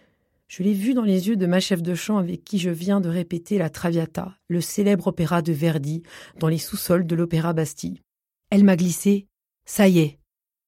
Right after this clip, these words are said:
t'as trouvé le truc. Ton potentiel est ouvert. Tu es prête à te présenter devant n'importe quel chef d'orchestre ou metteur en scène. Il te reste à tenir la pression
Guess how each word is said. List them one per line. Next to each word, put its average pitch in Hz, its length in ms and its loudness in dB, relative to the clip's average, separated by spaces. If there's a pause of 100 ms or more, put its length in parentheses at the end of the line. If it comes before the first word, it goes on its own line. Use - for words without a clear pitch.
(280)
t'as 180 140 2
trouvé 214 320 4
le 185 160 4
truc. - 500 -8 (580)
Ton 196 120 4
potentiel 202 920 2
est 180 100 4
ouvert. 160 580 -2 (640)
Tu - 120 -2
es 170 60 2
prête 208 400 -6
à 160 60 -2
te - 120 -4
présenter 175 500 -2
devant 156 260 -2
n'importe 196 500 0
quel 185 140 -2
chef 175 220 -4
d'orchestre 170 560 -4
ou 175 40 0
metteur 160 300 -2
en 156 80 -2
scène. 160 380 -6 (440)
Il 151 120 -6
te 190 100 -2
reste 170 280 0
à 156 60 -4
tenir 170 460 0
la 170 160 2
pression 165 500 -6